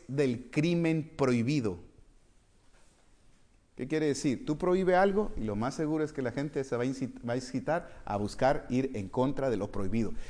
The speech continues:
Es lo que la gente quiere. "Oye, vamos a hacer algo, algo malo. No, ¿qué de chiste tiene hacer algo que sea bueno? Algo que sea malo.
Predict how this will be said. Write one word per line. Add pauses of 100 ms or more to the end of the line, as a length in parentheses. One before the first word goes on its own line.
(180)
Es
lo
que
la
gente (540)
quiere.
"Oye,
vamos
a
hacer
algo, (480)
algo
malo.
No,
¿qué
de
chiste
tiene
hacer
algo
que
sea
bueno?
Algo
que
sea
malo.